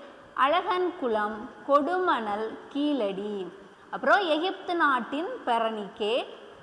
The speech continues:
குசேர் அல் காதிம். ஓமன் நாட்டில் கோரோரி, ஓமன், கோரோரி, எல்லாமே சரிதான். சுடுமண் கலங்கள்ல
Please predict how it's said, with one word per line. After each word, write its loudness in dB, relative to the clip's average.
குசேர் 2
அல் 4
காதிம். 0
ஓமன் 4
நாட்டில் 2
கோரோரி, 2
ஓமன், -2
கோரோரி, 2
எல்லாமே 2
சரிதான். -4
சுடுமண் 0
கலங்கள்ல 4